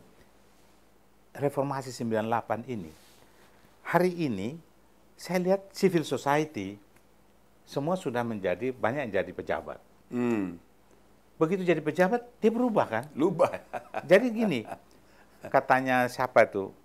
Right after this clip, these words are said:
Speaker 1: em, Lincoln atau siapa, kalau seorang tuh mau jadi, mau tes dia karakter seseorang itu kasih dia jabatan. <laughs> Katanya nanti kan kelihatan dia. <laughs> Jadi saya bilang, menarik juga ya.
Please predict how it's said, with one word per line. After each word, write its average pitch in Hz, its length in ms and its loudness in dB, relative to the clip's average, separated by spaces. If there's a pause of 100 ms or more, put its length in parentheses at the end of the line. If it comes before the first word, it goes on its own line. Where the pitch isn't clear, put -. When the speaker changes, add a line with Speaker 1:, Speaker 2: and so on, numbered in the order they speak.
(180)
Speaker 1:
em, 101 760 -2
Lincoln 120 540 4
atau 110 180 -10
siapa, 107 320 -2
kalau 143 220 -2
seorang 160 560 -2
tuh 185 120 -8
mau 160 120 -4
jadi, 117 360 -2
mau 120 140 -4
tes - 380 -4 (760)
dia 110 360 -4
karakter 120 440 0
seseorang 127 500 -2
itu 113 140 -10
kasih - 260 -8
dia 113 200 -6
jabatan. 117 500 0 (420)
<laughs> 123 460 -10
Katanya 165 400 4
nanti 170 180 -2
kan 139 220 -6
kelihatan 160 500 6
dia. 165 140 8 (720)
<laughs> - 680 -10
Jadi 247 180 10 (380)
saya 170 240 6
bilang, 151 340 4 (540)
menarik 101 420 -8
juga 160 320 -8
ya. 92 240 -8